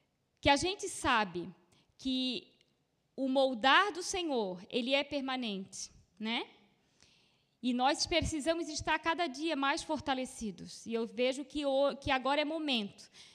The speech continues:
de nós nos fortalecermos na palavra do Senhor.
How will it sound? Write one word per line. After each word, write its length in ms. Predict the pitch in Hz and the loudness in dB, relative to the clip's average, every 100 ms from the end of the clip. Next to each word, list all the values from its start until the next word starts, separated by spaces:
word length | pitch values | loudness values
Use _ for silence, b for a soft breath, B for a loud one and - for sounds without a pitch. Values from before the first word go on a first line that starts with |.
| b | b
de 140 | 202 233 | -4 0
nós 280 | 226 285 | 4 2
nos 160 | 277 294 | 0 -8
fortalecermos 880 | - 302 302 285 277 311 311 262 220 | -4 -2 -2 -4 -4 -2 -2 -2 -6
na 80 | 214 | -6
palavra 360 | 240 226 226 | -4 -2 -2
do 80 | 220 | -4
Senhor. 420 | - 240 196 190 | 0 4 4 0